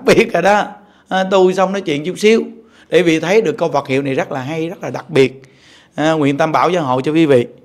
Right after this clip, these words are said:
Tín nguyện niệm Phật, niệm Phật cả đời không thối tâm. Thường nghĩ thiện, làm thiện, dọn những cái tâm ác ra khỏi tâm mình, để con người mình được an lạc thoải mái.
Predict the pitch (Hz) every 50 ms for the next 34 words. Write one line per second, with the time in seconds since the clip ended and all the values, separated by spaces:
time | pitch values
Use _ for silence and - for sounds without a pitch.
0 | _ _ _ _ _ _ - - 196 240 247 190 143 131 135 139 135 131 135 131
1 | 127 127 127 131 127 123 135 127 - - 139 139 175 156 147 139 131 - - 170
2 | 156 135 160 185 185 185 160 147 139 - _ _ _ _ _ _ _ _ _ -
3 | - 156 147 139 139 147 175 170 151 131 131 131 135 135 147 - - - - -
4 | - 131 120 117 110 113 123 120 123 127 - - - - - _ _ _ _ _
5 | _ - 139 143 131 131 143 143 139 143 160 - - 160 151 156 - 180 196 190
6 | - 156 - - 123 143 151 - 147 151 143 131 113 101 - _ _ _ _ _
7 | _ _ _ _ - 143 135 143 135 170 156 139 135 123 123 120 120 131 - -
8 | 151 143 139 127 117 113 - 117 120 131 156 151 147 160 170